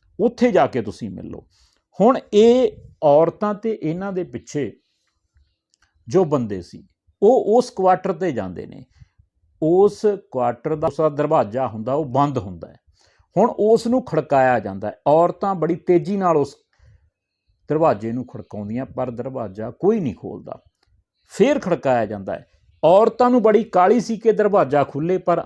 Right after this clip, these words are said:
ਅੰਦਰੋਂ ਕੋਈ ਵੀ ਦਰਵਾਜ਼ਾ ਨਹੀਂ ਖੋਲ੍ਹ ਰਿਹਾ ਸੀ। ਹੁਣ ਜੋ ਔਰਤਾਂ ਗੇਟ ਖੜਕਾ ਰਹੀਆਂ ਸੀ, ਉਹਨਾਂ ਦਾ ਗੁੱਸਾ ਵੱਧ ਜਾਂਦਾ ਹੈ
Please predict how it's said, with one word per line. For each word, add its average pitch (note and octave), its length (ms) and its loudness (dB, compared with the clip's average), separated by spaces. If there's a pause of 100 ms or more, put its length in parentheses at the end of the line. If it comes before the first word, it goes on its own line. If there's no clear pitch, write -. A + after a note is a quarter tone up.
ਅੰਦਰੋਂ C#3+ 320 -4
ਕੋਈ D#3 300 -4
ਵੀ E3+ 140 -10
ਦਰਵਾਜ਼ਾ C3+ 540 -4
ਨਹੀਂ D3 260 2
ਖੋਲ੍ਹ G#2+ 300 -10
ਰਿਹਾ - 200 -12
ਸੀ। - 280 -20 (800)
ਹੁਣ A3+ 220 4 (460)
ਜੋ G3 280 4
ਔਰਤਾਂ G#3 720 0
ਗੇਟ E3 280 0
ਖੜਕਾ A2+ 380 -4
ਰਹੀਆਂ A2 260 -6
ਸੀ, D#3 160 -16
ਉਹਨਾਂ F3 180 -10
ਦਾ F#3+ 100 -4
ਗੁੱਸਾ B2 380 -6
ਵੱਧ F#2+ 240 -10
ਜਾਂਦਾ G2 280 -14
ਹੈ - 80 -20